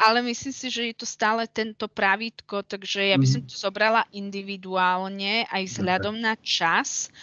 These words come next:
Speaker 1: Takže, eh, vypnem zdieľanie, vypnem zdieľanie obrazovky, eh, takže takto. Skús nám, Majka, napísať potom na e-mail, eh,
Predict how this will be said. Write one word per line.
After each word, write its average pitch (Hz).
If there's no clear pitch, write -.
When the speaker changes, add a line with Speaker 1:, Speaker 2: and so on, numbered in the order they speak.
Speaker 1:
Takže, 190
eh, 180
vypnem 208
zdieľanie, 190
vypnem 202
zdieľanie 185
obrazovky, 190
eh, 170
takže 165
takto. 180
Skús -
nám, 320
Majka, 254
napísať 240
potom 254
na 214
e-mail, 226
eh, 240